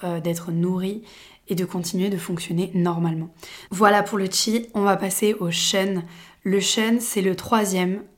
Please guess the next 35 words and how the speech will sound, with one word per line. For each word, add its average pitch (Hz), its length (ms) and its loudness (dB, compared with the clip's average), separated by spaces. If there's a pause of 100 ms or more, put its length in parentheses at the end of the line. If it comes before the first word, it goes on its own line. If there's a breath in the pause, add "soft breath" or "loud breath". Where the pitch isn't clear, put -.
euh, 170 420 -2
c'est 170 180 -6
le 170 120 -2
dernier 190 360 0
des 180 140 0
trois 214 220 -4
trésors. 185 520 -6 (420 loud breath)
Le 202 140 6
Shen, 247 320 6
pour 240 180 2
le 208 100 2
coup, 220 440 -2 (440 loud breath)
il 202 140 -4
peut 214 100 0
être, 196 280 0
euh, 190 120 2
traduit 190 420 0
par 196 280 0
esprit 214 560 0
ou 202 100 -4
conscience. 190 680 -2 (500 loud breath)
Euh, 185 160 2
ça 190 220 2
représente 208 440 0
aussi 202 180 -2
la 214 100 4
dimension 185 380 0
spirituelle 202 600 0
de 185 80 0
l'être 175 300 -2
humain, 180 200 2
ce 196 80 -2
qui - 120 -8
le 180 100 0
connecte 175 440 -4